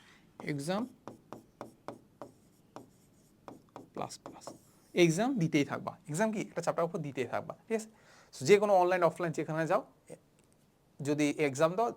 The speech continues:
বুঝতে পারবা যে তুমি ওই চ্যাপ্টারটা ভালো করে পড়তেছো কিনা, কিংবা তোমার কোন বেসিকে ঘাটতি আছে। যদি বেসিকে ঘাটতি থাকে আবার লেকচারে যাবা, আবার লেকচারে যেয়ে আবার এই সিরিজটা। So, যখন তুমি দেখতেছো কোনো একটা সার্টেন টপিকে তুমি পারতেছো না, আবার এই ফ্লোটা, আহ, অ্যাপ্লাই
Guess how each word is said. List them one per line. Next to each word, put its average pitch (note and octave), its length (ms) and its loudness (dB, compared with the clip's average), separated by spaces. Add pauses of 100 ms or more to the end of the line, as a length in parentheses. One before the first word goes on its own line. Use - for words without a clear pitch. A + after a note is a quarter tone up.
(120)
বুঝতে C3+ 260 -2
পারবা C#3 240 8
যে E3+ 120 0
তুমি D3 160 -4
ওই C3+ 80 -4
চ্যাপ্টারটা B2+ 360 -2
ভালো A#2 140 -2
করে C3 180 -4
পড়তেছো C#3+ 360 -4
কিনা, G#3 120 -2 (120)
কিংবা C#4 240 2 (100)
তোমার E3 240 -2
কোন B3+ 160 0 (100)
বেসিকে E3+ 360 4
ঘাটতি C3+ 300 0
আছে। - 100 -10 (300)
যদি D#3 180 0
বেসিকে E3+ 280 2
ঘাটতি F3 220 0
থাকে A3 120 -4 (160)
আবার F3 280 6
লেকচারে E3 360 0
যাবা, D#3+ 120 -4 (340)
আবার D#3+ 220 8
লেকচারে F3+ 300 2
যেয়ে G#3+ 180 10
আবার F#3+ 340 10 (120)
এই F#3+ 140 8
সিরিজটা। C#3 320 -4 (320)
So, D#3 60 0 (280)
যখন E3 220 -2
তুমি G#3 120 -2 (120)
দেখতেছো F3 320 0
কোনো F3+ 120 -4
একটা G3 100 2 (200)
সার্টেন F3+ 340 2
টপিকে F#3+ 280 0
তুমি G#3 160 -2
পারতেছো G3+ 360 4
না, D#4 60 -4 (380)
আবার F3+ 240 10
এই G3+ 100 4
ফ্লোটা, D3 200 4
আহ, - 760 2 (140)
অ্যাপ্লাই D3 240 0